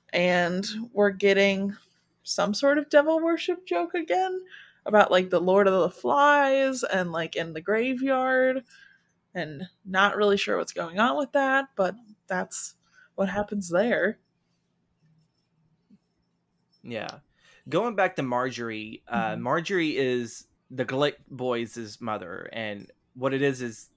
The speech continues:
Speaker 2: the boys wanna sit there and they wanna go visit, uh, Mark, because Mark supposedly has, like, this, uh, new horror, like, monster model and everything, but
Speaker 1: Mm-hmm.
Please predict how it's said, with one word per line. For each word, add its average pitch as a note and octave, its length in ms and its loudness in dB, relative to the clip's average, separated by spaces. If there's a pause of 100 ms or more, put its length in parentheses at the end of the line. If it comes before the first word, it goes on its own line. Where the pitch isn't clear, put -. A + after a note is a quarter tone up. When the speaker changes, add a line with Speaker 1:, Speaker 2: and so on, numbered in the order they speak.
Speaker 2:
the B2 100 -14
boys C3 380 -2
wanna B2+ 140 -4
sit B2 240 -10
there A#2 100 -8
and A2 80 -10
they A2 40 -10
wanna G#2+ 180 -10
go A2+ 120 -8
visit, G#2+ 480 -8 (640)
uh, G#2 460 -2 (460)
Mark, C3+ 400 -4
because G#2+ 640 -8
Mark A#2 300 -8 (180)
supposedly A2+ 440 -12
has, A2 200 -8
like, G#2 240 -10
this, - 340 -16 (600)
uh, G2+ 460 -4
new B2+ 260 -4
horror, C#3+ 500 -4 (140)
like, A#2 240 -4
monster B2+ 560 -6
model B2 480 -2
and B2 120 -8
everything, A#2+ 580 -8
but G#2 260 -6
Speaker 1:
Mm-hmm. - 280 -18